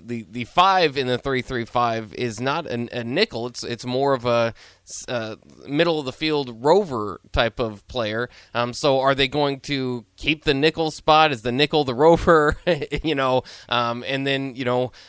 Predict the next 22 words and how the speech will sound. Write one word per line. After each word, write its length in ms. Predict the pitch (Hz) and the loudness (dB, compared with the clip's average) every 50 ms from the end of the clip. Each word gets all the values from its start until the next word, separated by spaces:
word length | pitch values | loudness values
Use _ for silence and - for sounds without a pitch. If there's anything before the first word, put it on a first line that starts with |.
| - _ | -16 _
how 220 | - 143 160 165 | 4 6 6 6
versatile 560 | 165 147 160 160 151 151 143 - 160 147 147 139 | 6 4 0 0 0 -2 -2 0 2 4 4 2
can 320 | - 151 151 160 190 196 | 2 2 2 2 2 -2
you 120 | 160 147 135 | -2 -4 -2
be 280 | 123 143 139 135 135 | -2 -2 -2 -2 -2
with 280 | 135 123 127 151 143 - | -4 -4 -2 -4 -4 0
those 280 | - 147 135 131 123 107 | 0 0 0 0 -2 0
guys? 380 | - 135 127 135 151 160 143 135 | 0 2 2 4 2 0 -2 -4
Is, 120 | 123 120 | -8 -6
is 160 | - 131 131 117 | -4 -4 -4 -4
there 140 | 123 139 123 | -4 -6 -2
gonna 160 | - 151 139 | -2 -2 -2
be 140 | 127 139 135 | -2 -2 -2
a 80 | 135 120 | 0 0
lot 200 | 120 123 127 120 | 0 0 0 0
of, 180 | 117 110 101 - - - - - _ - | -2 -4 -6 -16 -20 -20 -20 -20 _ -6
um, 280 | 117 117 110 107 107 104 | -6 -4 -4 -6 -8 -6
packages 600 | - - 143 151 165 - 170 151 151 160 160 151 | 0 2 2 2 0 -4 -8 -8 -6 -6 -6 -2
that 140 | - 165 120 | -2 -2 0
you, 320 | 139 151 151 151 147 143 | 0 -2 -2 0 -2 -4
that 220 | - 101 143 - - | -4 -4 -4 -4 -4
you 220 | 139 139 135 127 | -6 -10 -10 -10